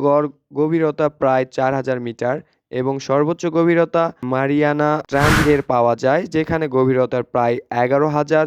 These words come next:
চৌত্রিশ কিলোমিটার। নামকরণ, পনেরোশো একুশ সালে পর্তুগিজ নাবিক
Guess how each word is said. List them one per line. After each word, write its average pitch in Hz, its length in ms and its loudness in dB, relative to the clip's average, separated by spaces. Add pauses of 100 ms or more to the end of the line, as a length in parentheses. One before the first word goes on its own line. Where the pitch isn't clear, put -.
(100)
চৌত্রিশ 135 380 -6 (100)
কিলোমিটার। 117 500 -6 (260)
নামকরণ, 160 500 0 (460)
পনেরোশো 165 480 0 (240)
একুশ 170 240 0 (100)
সালে 139 280 2
পর্তুগিজ 151 480 -4 (140)
নাবিক 127 340 -2